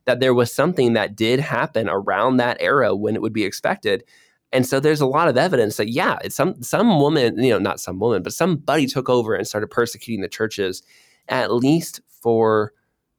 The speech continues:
a time. And it seems to, you know, that seems to parallel the story. And again, Ethiopia ends not long afterwards. So that could have been what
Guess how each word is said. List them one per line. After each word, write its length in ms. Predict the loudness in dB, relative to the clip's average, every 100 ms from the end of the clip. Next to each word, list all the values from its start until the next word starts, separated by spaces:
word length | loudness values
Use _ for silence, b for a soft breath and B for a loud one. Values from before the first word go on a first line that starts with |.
| _ -12
a 60 | -10
time. 520 | -6 -4 -4 -4 -8 -4
And 120 | -2
it 120 | -2
seems 340 | 2 2 2 -2
to, 360 | -4 -4 -6 -8
you 160 | -6 0
know, 160 | 0 2
that 220 | 0 0
seems 280 | 2 2 0
to 100 | -6
parallel 580 | 0 2 4 2 0
the 100 | -2
story. 380 | -4 0 0 2
And 100 | 0
again, 280 | 2 0 0
Ethiopia 560 | -6 -6 -6 -2 -2 0
ends 360 | 2 2 -2 b b b
not 200 | -2 0
long 240 | 0 0
afterwards. 600 | -2 -4 -6 -10 -10 -10
So 80 | -4
that 160 | -2 -2
could 120 | -4
have 120 | -2
been 280 | 0 0 -2 _ _ _ _ _
what 480 | -12 -4 0 -2 -4